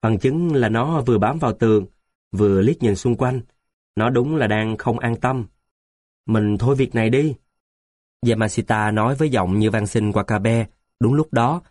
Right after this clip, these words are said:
cánh cửa hướng ra hành lang đã mở cái kẹt một cái. Ông cụ nói rất to. "Cỏ mọc nhiều thế này, lắm muỗi. Không mở cửa được."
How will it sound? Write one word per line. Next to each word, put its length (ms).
cánh 160
cửa 340
hướng 180
ra 160
hành 200
lang 240
đã 120
mở 200
cái 120
kẹt 240
một 180
cái. 320
Ông 180
cụ 240
nói 160
rất 240
to. 300
"Cỏ 140
mọc 260
nhiều 160
thế 120
này, 280
lắm 220
muỗi. 320
Không 140
mở 120
cửa 200
được." 300